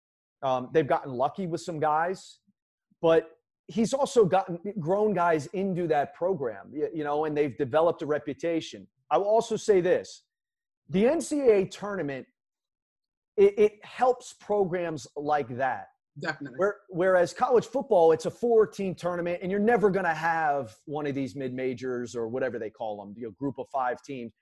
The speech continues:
Speaker 1: They're never gonna be in there in a four-team tournament. Well, the N C A A tournament, even though he hasn't won it, it allows a program like Gonzaga to be on the stage,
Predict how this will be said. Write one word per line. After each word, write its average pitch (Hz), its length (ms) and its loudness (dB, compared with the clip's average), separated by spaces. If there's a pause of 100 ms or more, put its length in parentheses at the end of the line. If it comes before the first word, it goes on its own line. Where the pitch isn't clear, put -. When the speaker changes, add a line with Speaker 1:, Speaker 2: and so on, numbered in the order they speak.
(200)
Speaker 1:
They're 226 100 2
never 233 360 2
gonna 190 180 -2
be 170 200 0
in 151 100 -2
there 139 300 -6
in 143 100 -6
a 127 40 -6
four-team 147 520 -8
tournament. 151 400 -12 (600)
Well, 220 280 4 (520)
the 202 200 2
N 330 140 -2
C 269 140 -2
A 220 120 8
A 202 40 0
tournament, 214 520 -4
even 247 200 0
though 220 120 4
he 196 100 4
hasn't 180 300 0
won 180 260 -4
it, 175 160 -6
it 185 140 0
allows 190 680 0
a 170 80 -4
program 180 600 -6
like 156 180 -8
Gonzaga 151 720 -4 (540)
to 190 280 -2
be 185 260 0
on 220 400 2
the 190 100 -4
stage, 180 760 2